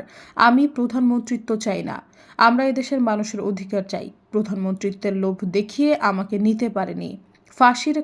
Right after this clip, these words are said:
কাস্টে ঝুলিয়ে দিতে পারেনি। আপনারা রক্ত দিয়ে আমাকে ষড়যন্ত্র মামলা থেকে মুক্ত করে এনেছিলেন। সেদিন এই রেসকোর্সে আমি বলেছিলাম, রক্তের ঋণ আমি রক্ত দিয়ে শোধ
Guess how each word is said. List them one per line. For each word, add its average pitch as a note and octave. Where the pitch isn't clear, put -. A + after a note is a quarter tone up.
কাস্টে A#3
ঝুলিয়ে A3
দিতে F#3+
পারেনি। E3+
আপনারা C4
রক্ত A3
দিয়ে C#4
আমাকে G3
ষড়যন্ত্র G3+
মামলা G3
থেকে A3
মুক্ত G#3+
করে G3
এনেছিলেন। F3+
সেদিন D4
এই C#4+
রেসকোর্সে C4
আমি G#3
বলেছিলাম, G3
রক্তের G#3
ঋণ A#3+
আমি G3
রক্ত G#3
দিয়ে A#3+
শোধ G3